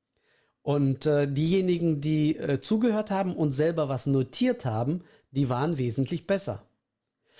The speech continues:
Aber was noch schlimmer oder wer noch schlimmer war, waren diejenigen, die anderen beim Googlen zugeguckt haben.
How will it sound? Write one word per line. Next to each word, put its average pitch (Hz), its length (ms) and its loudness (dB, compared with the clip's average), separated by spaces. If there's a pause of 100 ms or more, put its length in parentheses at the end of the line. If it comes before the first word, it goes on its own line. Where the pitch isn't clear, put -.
(160)
Aber 147 200 -2
was 147 200 -4
noch 262 240 0
schlimmer 160 680 0 (420)
oder 139 300 0
wer 151 120 2
noch 226 220 -2
schlimmer 147 480 0
war, 123 300 -2 (480)
waren 143 360 0
diejenigen, 170 880 2
die 151 300 -2
anderen 226 640 0
beim 156 320 0
Googlen 208 540 2
zugeguckt 247 640 0
haben. 110 260 -6